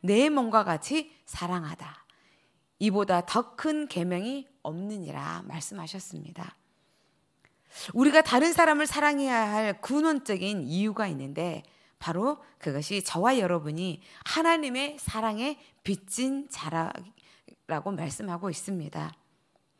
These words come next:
저와 여러분이 하나님께 사랑에 빚진 자이기 때문에 우리가 함께하는 사람들에게도 하나님의 사랑인 이 사랑을 가지고 서로 사랑하고 또, 어,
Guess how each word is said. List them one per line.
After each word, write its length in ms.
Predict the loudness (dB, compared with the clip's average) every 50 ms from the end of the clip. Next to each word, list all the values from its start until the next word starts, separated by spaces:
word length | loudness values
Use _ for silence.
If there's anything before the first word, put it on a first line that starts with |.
| _ _ _ _ _
저와 280 | 2 4 6 8 8 6
여러분이 640 | 6 4 2 0 -2 -2 -4 -4 -4 -6 -6 -8 -12 _ _ -20 -12
하나님께 640 | -6 -2 0 2 2 2 0 -2 0 0 0 0 0
사랑에 480 | -2 -6 -6 -6 -6 -4 -4 -4 -6
빚진 400 | -2 -4 -4 -4 -2 -4 -4 -4
자이기 320 | -2 -4 -4 -6 -4 -6 -8
때문에 540 | -8 -8 -10 -8 -8 -10 -10 -12 -12 -14 _ _ _ _ _ _ _ _ _ _ _ _ _ _ _ _ _ _ _ _ _ _
우리가 260 | -4 -2 0 0 0
함께하는 600 | 0 0 -4 0 0 2 2 2 0 -2 -4 -6
사람들에게도 880 | -6 -4 -4 -4 -4 -4 -6 -6 -6 -6 -6 -8 -10 -8 -8 -10 -10 -12 _ _ _ _ _ _ _ _ _
하나님의 500 | -8 -6 -6 -4 -4 -6 -6 -6 -6 -6
사랑인 560 | -6 -8 -6 -4 -4 -4 -4 -6 -8 -10 -12 _ _ _ _ _ _
이 120 | -4 -4 -4
사랑을 460 | -4 -2 -2 -2 -2 -2 -4 -6 -6
가지고 500 | -6 -8 -8 -8 -6 -4 -4 -4 -4 -8 -20 _ _
서로 380 | -12 -10 -8 -4 -4 -4 -6 -6 -14 _ _
사랑하고 680 | -14 -12 -8 -6 -6 -6 -6 -8 -12 -12 _ -14 -14 -14 _ _ _ _ _ _ _ _ _ _ _ _ _ _ _ _ _ _ _ _ _ _ _ -20 _ _ _ _ _ _ _ _ _ _ _ _ _ _
또, 260 | -2 0 0 0 -2 -4 -12 _ _ _ _ _ _ _ _ _
어, 180 | -12 -12 -12